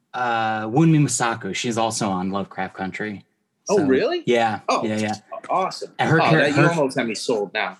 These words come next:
Speaker 1: her character on that show is rad too. Um, I don't wanna, I don't
Speaker 2: Nice.
Speaker 1: wanna spoil anything about her character, uh, but
Speaker 2: Yeah.
Speaker 1: her, her name is Ruby Baptiste, and she is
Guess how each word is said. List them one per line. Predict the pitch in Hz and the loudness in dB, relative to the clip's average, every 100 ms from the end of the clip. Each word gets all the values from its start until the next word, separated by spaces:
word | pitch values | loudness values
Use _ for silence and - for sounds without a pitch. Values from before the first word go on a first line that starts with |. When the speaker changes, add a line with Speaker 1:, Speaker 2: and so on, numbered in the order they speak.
| - | -6
Speaker 1:
her | - 156 | 0 2
character | 156 139 120 120 | 4 2 2 2
on | 110 | 2
that | 104 104 | 0 0
show | 110 95 98 | 0 0 -2
is | 101 92 | -4 -6
rad | 90 90 101 101 87 82 82 - | -8 -6 -2 0 -2 -4 -8 -12
too. | - 98 90 90 92 | -6 -4 -4 -4 -6
Um, | 104 95 92 92 90 - - | -4 -4 -2 -4 -6 -10 -8
I | 113 | -2
don't | 117 | 2
wanna, | 117 113 | 2 2
I | 143 | 4
don't | 151 | 4
Speaker 2:
Nice. | 147 | 4
Speaker 1:
wanna | 139 139 | 4 4
spoil | - - 127 120 | 2 2 2 4
anything | 117 113 104 | 2 2 0
about | 92 95 107 - | 0 0 -2 -2
her | 127 | -4
character, | 139 139 139 160 151 147 - - _ - | 0 0 0 -2 -2 -4 -10 -20 _ -2
uh, | 104 101 | 0 2
but | 101 120 | 2 4
Speaker 2:
Yeah. | 117 | 2
Speaker 1:
her, | 107 | 2
her | |
name | 123 120 | 0 0
is | 110 | 0
Ruby | 120 117 117 | 0 0 0
Baptiste, | 101 98 - 135 123 - | -2 -2 -6 -4 -4 -4
and | 107 | -4
she | - 117 | -4 -2
is | 101 92 - | 0 -2 -6